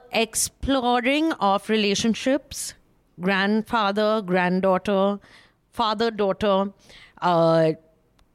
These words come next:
uh, father, son. And also this thing of, you get that when people feel that they've led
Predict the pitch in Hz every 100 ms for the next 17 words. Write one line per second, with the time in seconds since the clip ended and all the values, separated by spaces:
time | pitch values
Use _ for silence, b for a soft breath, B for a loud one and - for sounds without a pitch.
0 | _ _ 147 160 156 240 208 214 - 226
1 | 185 311 453 _ b b b b b _
2 | 202 226 262 302 - 226 247 - 320 339
3 | 370 - 247 233 - 269 277 269 285 220
4 | 226 220 240 220 233 233 233 254 214 233
5 | 226 254 - 262 269 - 233 226 233 226
6 | - 233 190 180 185 185 190